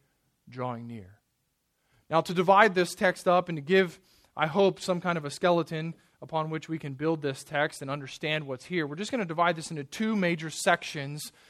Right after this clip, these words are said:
And these two major sections could be applied in any number of texts in your Bible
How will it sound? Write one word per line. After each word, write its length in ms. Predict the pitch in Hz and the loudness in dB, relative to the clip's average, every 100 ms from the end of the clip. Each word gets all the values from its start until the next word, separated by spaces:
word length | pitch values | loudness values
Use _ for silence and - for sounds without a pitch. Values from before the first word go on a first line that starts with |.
| _ - | _ 0
And 160 | 180 | 4
these 160 | 233 233 | 4 4
two 160 | 262 240 | 4 8
major 260 | 240 220 | 8 6
sections 420 | 202 196 - 190 | 2 2 2 -4
could 160 | - 196 | -2 0
be 120 | 185 | 2
applied 500 | 170 180 175 170 175 - - _ | 0 4 6 6 4 -4 -20 _
in 180 | 214 208 | 2 2
any 360 | 233 262 269 262 | 4 4 6 6
number 340 | 233 226 202 | 8 8 8
of 100 | 185 | 4
texts 280 | - 196 - | 6 4 4
in 60 | 185 | -2
your 100 | 165 | 4
Bible 420 | 160 156 135 | 6 6 2